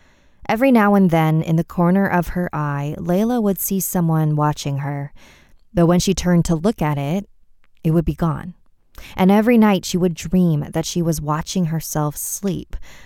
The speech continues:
like she was watching from someone else's point of view. One day at school, Layla was trying to get to her classroom without one of her bullies noticing,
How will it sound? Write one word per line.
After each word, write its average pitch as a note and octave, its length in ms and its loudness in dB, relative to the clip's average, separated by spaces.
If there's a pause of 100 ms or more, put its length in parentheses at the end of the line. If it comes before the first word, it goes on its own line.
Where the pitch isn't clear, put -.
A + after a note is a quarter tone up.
(340)
like E3+ 300 0
she - 160 -2
was F3+ 220 0
watching F3 680 -2
from D#3+ 220 -2
someone D#3+ 480 0
else's D#3 500 -4
point - 380 -2
of C#3+ 120 -8
view. D3 540 -6 (1080)
One F#3 240 4
day G3 160 4
at F#3 120 0
school, E3 560 -2
Layla G#3 380 2
was G#3 140 0
trying F#3 380 2
to G3 120 0
get F3+ 260 0
to F#3 100 -4
her F#3 100 0
classroom D#3+ 720 -4
without D#3+ 300 0
one D#3 160 0
of D#3 100 -4
her D#3+ 100 -4
bullies D3+ 460 -2
noticing, D3 640 -4